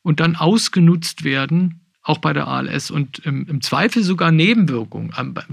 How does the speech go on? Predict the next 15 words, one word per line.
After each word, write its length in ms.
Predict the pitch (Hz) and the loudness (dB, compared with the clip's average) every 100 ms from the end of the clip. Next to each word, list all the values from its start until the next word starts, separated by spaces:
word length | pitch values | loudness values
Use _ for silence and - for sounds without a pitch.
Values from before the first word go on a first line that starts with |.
| 147 | -8
also 180 | - 135 | -6 -4
man 240 | 147 151 156 | -2 2 4
nutzt 520 | 226 262 - - - _ - _ _ | 4 2 -6 -12 -18 _ -20 _ _
ein 320 | 180 151 147 | -6 -4 -2
Ne-, 280 | 151 175 214 | 2 2 0
eine 180 | 143 139 | -2 -2
Nebenwirkung 1160 | 127 135 180 294 254 165 160 170 202 208 233 226 - _ _ _ _ _ _ _ _ | 0 4 4 6 4 4 4 2 -2 -2 -4 -4 -14 _ _ _ _ _ _ _ _
eines 300 | - 151 147 | -2 -2 0
internistischen 720 | 170 160 160 240 - 220 202 | 2 4 6 4 2 -2 -2
Präparates, 680 | 170 170 165 131 165 - - | -2 -2 -2 -2 -4 -4 -10
Pirenzepin, 920 | - 160 156 156 156 - 190 226 269 - | -6 -4 -2 -2 -6 -6 -2 0 -2 -6
aus, 560 | - 143 202 294 - - _ - | -6 -2 0 -2 -6 -10 _ -4
die 60 | |
Nebenwirkung 640 | 147 175 202 190 170 139 | 0 0 0 0 -2 2
Mundtrockenheit 1080 | 147 240 311 - 131 156 123 135 185 247 - | 6 6 4 -2 -2 -4 -4 -2 -2 -4 -12